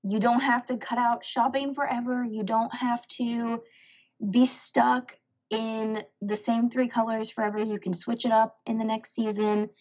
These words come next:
There's a lot of flexibility with the capsule wardrobe, and I think that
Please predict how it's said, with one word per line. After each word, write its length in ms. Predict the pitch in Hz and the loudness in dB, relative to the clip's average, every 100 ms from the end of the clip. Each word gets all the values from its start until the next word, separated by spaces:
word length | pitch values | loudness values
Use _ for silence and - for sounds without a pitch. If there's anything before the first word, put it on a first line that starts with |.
| _ _ - | _ _ 4
There's 220 | 269 294 | 6 6
a 40 | |
lot 400 | 330 254 233 220 | 4 4 4 2
of 160 | 220 - | 0 -6
flexibility 760 | 202 190 208 185 180 185 185 | -10 -10 -8 -6 -2 0 0
with 200 | 180 180 | 0 -2
the 80 | 185 | -4
capsule 380 | 190 185 - 180 | -4 -4 0 0
wardrobe, 520 | 180 175 175 196 196 - | 2 -2 0 0 0 0
and 160 | 208 | 0
I 200 | 190 180 - - | 0 -4 -8 -4
think 380 | 240 254 254 _ _ _ _ _ | 0 0 -2 _ _ _ _ _
that 560 | 202 196 196 190 - | 0 4 4 2 -2